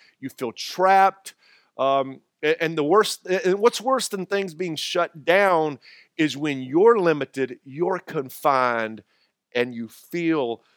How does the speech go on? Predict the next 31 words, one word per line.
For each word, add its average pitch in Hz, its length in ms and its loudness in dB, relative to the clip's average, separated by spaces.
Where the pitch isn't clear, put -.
shut 139 380 2
in. 127 260 0
And 127 140 -2
I 160 140 4
think 180 520 -8
for 135 200 -8
a 127 80 -4
lot 156 180 -2
of 165 80 -14
people, 180 460 -10
this, 127 400 -8
this 135 220 -10
self-led 147 640 -4
quarantine, 156 880 -8
the, 95 240 -10
the 101 80 -12
mandates, 139 1040 -2
you 117 140 -10
know, 92 240 -12
the, 104 240 -10
the, 107 220 -10
the, 104 200 -8
the 104 80 -16
things 135 440 -6
that 131 120 -2
are 113 80 -4
being 135 280 -8
communicated 143 920 -8
to 120 200 -10
us 131 460 -6
worldwide, 135 960 -2